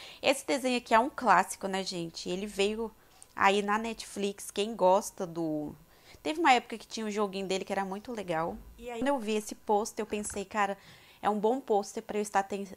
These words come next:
treinando aí rascunho, sabe? Esboço. Normalmente, quando, a não ser que a gente tá tentando fazer um desenho mais elaborado,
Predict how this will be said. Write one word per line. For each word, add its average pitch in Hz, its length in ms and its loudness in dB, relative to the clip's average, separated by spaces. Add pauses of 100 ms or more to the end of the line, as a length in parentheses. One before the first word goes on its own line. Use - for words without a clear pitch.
(120)
treinando 208 460 -2
aí 196 180 0
rascunho, 190 840 -4
sabe? 185 440 -2
Esboço. 156 720 -8 (580)
Normalmente, 202 880 -2 (540)
quando, 208 340 0 (260)
a - 80 -8
não 208 80 -4
ser 240 100 0
que - 80 -4
a 240 40 0
gente 233 160 -8
tá 226 120 -4
tentando 214 360 -6
fazer 185 580 -4
um 185 140 -8
desenho 180 360 -6
mais 196 260 -4
elaborado, 165 680 -4